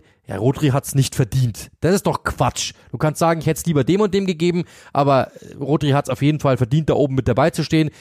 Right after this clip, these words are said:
ob er's dann wird oder nicht. Ähm, und dann find ich's auch in Ordnung. Und nochmal, du kannst dann auch, äh, d-, d-, dann, dann denjenigen zu beschimpfen, der gewinnt, der Ro-, Rodri hat doch nichts gemacht.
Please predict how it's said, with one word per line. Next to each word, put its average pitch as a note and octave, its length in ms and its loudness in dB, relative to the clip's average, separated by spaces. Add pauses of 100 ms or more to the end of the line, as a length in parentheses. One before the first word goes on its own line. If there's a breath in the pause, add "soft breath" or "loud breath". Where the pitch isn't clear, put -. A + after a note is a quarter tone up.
(140 loud breath)
ob C#3 120 -6
er's C#3 120 2
dann A#2+ 180 -2
wird D3 160 0
oder A#2 140 2
nicht. D#3 240 0 (300 loud breath)
Ähm, B2 280 2
und B2 340 -8
dann B2 200 0
find D3 180 0
ich's A#2+ 100 -2
auch A#2+ 100 0
in B2+ 60 -2
Ordnung. C#3+ 300 2
Und A#2 160 -8 (100)
nochmal, D3 260 2
du B2+ 100 -2
kannst D3+ 240 -2
dann C#3+ 100 0
auch, A#2 160 -4
äh, A#2 160 -4
d-, - 340 -12
d-, - 280 -8
dann, C#3+ 300 -2
dann C#3 200 0
denjenigen C#3+ 440 0
zu D#3+ 120 -4
beschimpfen, F3 840 0 (320 loud breath)
der D3 140 4
gewinnt, G3 500 2
der D#3+ 100 2
Ro-, D3+ 200 4
Rodri E3+ 300 2
hat E3 220 0
doch - 140 -4
nichts - 280 -2
gemacht. - 520 -2